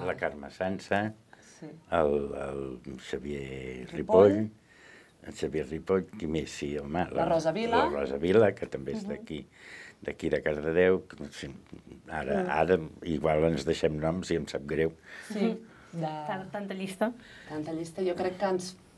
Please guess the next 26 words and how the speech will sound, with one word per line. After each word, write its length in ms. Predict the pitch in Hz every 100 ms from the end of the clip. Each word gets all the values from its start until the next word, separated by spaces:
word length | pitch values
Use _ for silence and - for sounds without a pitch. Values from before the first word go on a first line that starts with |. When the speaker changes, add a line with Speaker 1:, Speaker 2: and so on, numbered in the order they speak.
| -
Speaker 2:
ens... 560 | 156 156 156 151 151 - - - - - -
hi 40 |
haurà 140 | 175 185
en 80 |
Ferran 240 | 185 175 156
Tosquelles, 680 | 156 - 208 202 - - -
Speaker 3:
Mhm. 320 | 233 208 220 302 -
Speaker 2:
que 100 | -
és 300 | 143 131 - -
un 160 | 156
noi 140 | 139 131
d'aquí 320 | 127 135 -
de 140 | 135 131
Cardedeu, 580 | 135 131 127 143 - -
que 80 | 143
ve 80 |
amb 120 | 202 180
Speaker 3:
Mhm. 60 |
Speaker 2:
el 60 | 226
José 300 | - 143 143
Insua, 420 | 139 - 143 139
que 80 | 135
l'acompanya 460 | 143 120 143 143 139 139
a 40 |
la 20 |
guitarra. 500 | 143 143 160 185 226